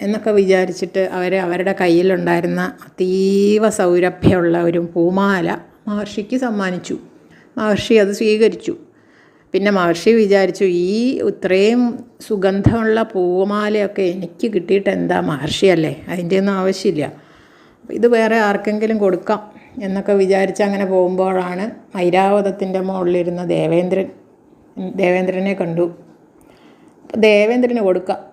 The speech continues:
എന്ന് വിചാരിച്ചു. ദേവേന്ദ്രന് കൊടുത്തു. ദേവേന്ദ്രന് സന്തോഷമായി. അപ്പോൾ വിചാരിച്ചു, "ആ, നല്ല മ-, നല്ല മാലയാണല്ലോ, ഇതെൻ്റെ തലയിൽ വെക്കാം"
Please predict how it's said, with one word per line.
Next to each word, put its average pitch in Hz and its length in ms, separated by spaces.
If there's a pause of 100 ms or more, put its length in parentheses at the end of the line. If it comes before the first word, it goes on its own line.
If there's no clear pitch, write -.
(260)
എന്ന് 196 200
വിചാരിച്ചു. 160 480 (460)
ദേവേന്ദ്രന് 185 540
കൊടുത്തു. 196 300 (1160)
ദേവേന്ദ്രന് 196 540
സന്തോഷമായി. 220 680 (960)
അപ്പോൾ 202 260
വിചാരിച്ചു, 214 440
"ആ, 185 440
നല്ല 170 280
മ-, 208 240 (100)
നല്ല 170 240
മാലയാണല്ലോ, 196 760
ഇതെൻ്റെ 185 380
തലയിൽ 180 360
വെക്കാം" 196 380